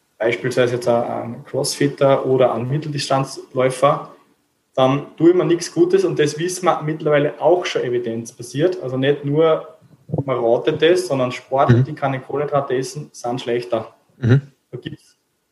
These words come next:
Speaker 1: also wenn man da die, die Social Media verfolgt, da gibt's immer noch den Hate zwischen ketogener Ernährung und, und allen anderen Ernährungsformen.
Speaker 2: Mhm.
Speaker 1: Wenn du halt sagst, für, für Langdistanzläufer ist es halt viel gescheiter, wenn sie gar keine Kohlenhydrate essen.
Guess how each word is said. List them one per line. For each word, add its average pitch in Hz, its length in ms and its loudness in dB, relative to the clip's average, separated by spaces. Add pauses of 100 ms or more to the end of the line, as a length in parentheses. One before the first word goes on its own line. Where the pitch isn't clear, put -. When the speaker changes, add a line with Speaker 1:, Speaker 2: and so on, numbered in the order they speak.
(360)
Speaker 1:
also 143 200 0
wenn 147 120 4
man 151 120 4
da 147 80 6
die, 147 220 2
die 147 220 -4
Social - 480 -2
Media 165 240 0
verfolgt, 160 520 2
da 156 40 -6
gibt's 151 240 -8
immer 170 200 2
noch 151 100 4
den 139 160 0
Hate 135 280 2
zwischen 143 420 -8
ketogener 147 480 -2
Ernährung 156 500 2
und, 135 380 -6 (300)
und 131 360 -6 (640)
allen 139 400 -4
anderen 151 240 2
Ernährungsformen. 151 840 2 (100)
Speaker 2:
Mhm. 127 220 4 (260)
Speaker 1:
Wenn 131 160 0
du 139 60 -4
halt 139 140 0
sagst, 139 280 2
für, 131 180 4
für - 140 -2
Langdistanzläufer 139 1040 2
ist 131 120 -2
es 131 80 -8
halt 139 200 -6
viel - 140 -12
gescheiter, 131 400 0
wenn 135 120 -2
sie 139 100 -6
gar 135 180 0
keine 147 160 0
Kohlenhydrate 151 520 2
essen. 151 320 -2